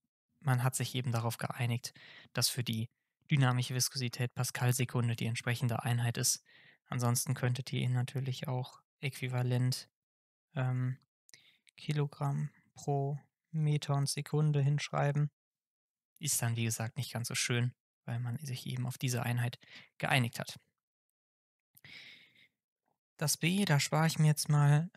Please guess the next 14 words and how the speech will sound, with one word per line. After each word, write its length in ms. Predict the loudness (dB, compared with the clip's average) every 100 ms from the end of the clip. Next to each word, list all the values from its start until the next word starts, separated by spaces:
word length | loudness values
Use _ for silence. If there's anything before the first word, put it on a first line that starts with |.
| -4
äh, 200 | 0 2 0
den 380 | 2 4 4 0 _ _
Rechenaufwand 1080 | -8 -6 -8 -10 -8 -8 -8 -8 -8 -8 -12 _ _ _ _ _ _ -20 -10
und 140 | -8 -4
gebe 220 | -4 -4
euch 100 | -4
direkt 280 | -4 -6 -4
das 120 | -6
Ergebnis. 520 | -2 -4 -2 -4 -4 -8 -18 -18 -20
Das 160 | -6 -4
sind 180 | -2 -2
dann 140 | -4
hier 260 | -4 -6 -6
achthundertneun 1800 | -8 -4 -4 -2 -4 -6 -10 _ _ _ -12 -6 -4 -2 -2 -4 -6